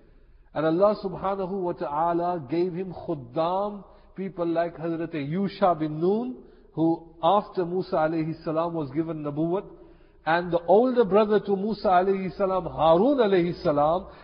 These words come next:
Harun alayhi salam is the khadim of Musa alayhi salam. And that is why in anger you see that Musa alayhi salam got hold of the beard of Hazrat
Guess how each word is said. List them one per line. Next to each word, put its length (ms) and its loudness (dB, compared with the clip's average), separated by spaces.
Harun 420 2
alayhi 460 -2
salam 400 0
is 120 -6
the 100 0
khadim 480 2
of 120 -2
Musa 300 -2
alayhi 420 0
salam. 200 -14
And 140 -8
that 140 0
is 120 0
why 200 0
in 260 -4
anger 500 -4
you 120 -2
see 320 -8
that 200 -2
Musa 300 -6
alayhi 440 0
salam 420 -4
got 180 -4
hold 320 -4
of 120 -8
the 80 -8
beard 300 -4
of 100 -6
Hazrat 540 -6